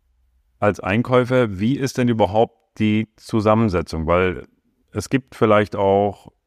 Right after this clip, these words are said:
Lieferanten, die verraten mir, wie sich der Preis zusammensetzt, so grob, prozentual.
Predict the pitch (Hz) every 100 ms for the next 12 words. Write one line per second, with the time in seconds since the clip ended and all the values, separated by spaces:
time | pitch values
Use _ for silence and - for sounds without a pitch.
0 | _ _ 104 98 85 104 123 107 98 -
1 | 85 73 82 113 - 139 143 156 160 160
2 | 165 - 92 110 110 101 92 - 90 98
3 | - - 85 92 123 131 147 139 - 85
4 | 76 98 139 - 101 - 98 90 - 90
5 | 123